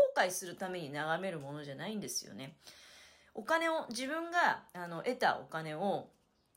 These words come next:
楽しい思い出、美味しい思い出に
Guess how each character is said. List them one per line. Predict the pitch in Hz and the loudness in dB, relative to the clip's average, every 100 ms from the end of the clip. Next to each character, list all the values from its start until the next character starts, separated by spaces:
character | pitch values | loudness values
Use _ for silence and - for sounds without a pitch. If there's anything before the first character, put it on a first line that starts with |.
| _ _ _ _ - - _ 208 | _ _ _ _ -20 -20 _ -2
楽 | 240 269 | 0 0
し | 330 | 0
い | 311 | 0
思 | 175 160 156 | 0 -2 -4
い | 151 | -4
出、 | 156 - | -4 -2
美 | 208 254 | -2 0
味 | |
し | 247 - | 0 0
い | 262 | 0
思 | 233 233 233 | -2 -2 -2
い | 208 | -4
出 | 214 | -4
に | 233 226 147 | -4 -4 -6